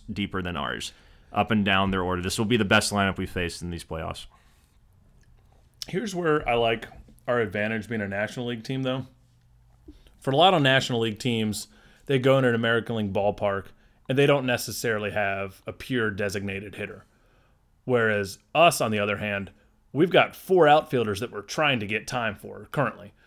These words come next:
Speaker 2: So Soler can step in and be a pure D H, you
Speaker 1: Yes,
Speaker 2: know? You know, like,
Speaker 1: which is
Speaker 2: he's,
Speaker 1: great.
Speaker 2: he used to be the D H for the Royals.
Speaker 1: Which is great.
Speaker 2: Um,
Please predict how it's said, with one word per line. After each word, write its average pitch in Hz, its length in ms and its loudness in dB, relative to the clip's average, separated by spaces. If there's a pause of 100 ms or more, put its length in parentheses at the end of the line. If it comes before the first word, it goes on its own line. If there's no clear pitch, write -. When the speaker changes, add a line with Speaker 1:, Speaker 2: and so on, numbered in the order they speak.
(140)
Speaker 2:
So 120 160 -4
Soler 127 680 2
can 110 160 -6
step - 380 -2
in 104 240 -2
and 104 180 -6
be 107 360 -4 (580)
a 135 60 -8
pure 175 220 2
D 135 160 2
H, - 300 0
you 127 120 -2
Speaker 1:
Yes, 127 200 -2
Speaker 2:
know? - 60 -6
You - 20 -2
know, 117 60 -2
like, 113 80 -2
Speaker 1:
which 104 80 -2
is 123 80 2
Speaker 2:
he's, - 60 -4
Speaker 1:
great. 104 180 2
Speaker 2:
he 120 60 -6
used 110 120 -6
to 127 60 -4
be 127 40 0
the 117 80 -4
D 110 160 -2
H 113 140 0
for - 80 -12
the 107 80 -4
Royals. 110 400 0
Speaker 1:
Which - 140 -12
is 92 60 -12
great. 90 220 -4 (240)
Speaker 2:
Um, 107 540 4